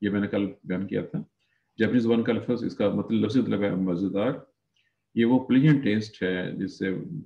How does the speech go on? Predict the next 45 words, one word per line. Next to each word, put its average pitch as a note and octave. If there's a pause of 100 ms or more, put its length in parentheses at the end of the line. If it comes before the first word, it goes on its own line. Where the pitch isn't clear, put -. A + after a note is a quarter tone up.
(160)
बंदे F#2+
को F#2+
अच्छा, -
अच्छाई G2
या G2+
खुशी G#2+
महसूस -
होती -
है -
थोड़ी F#2
सी -
जब E2+
खाते F2
हैं। C3+ (440)
ये A2+
different A#2+
है, G2+
अ, F#2+
सावर G#2
से A2+
भी, A2
salt F#2
से G2+
भी, G2+
sweet F2
से G2
भी, F#2+
bitter F2+
से F#2
भी। G2 (1200)
और A#2
ये A#2+
वो C3
taste B2+
है B2
जो A#2
उन D3
foods C3
में B2
होता G#2
है G2+
जिनमें G#2+
एल C#3
ग्लूटामेट G#2+
मौजूद E2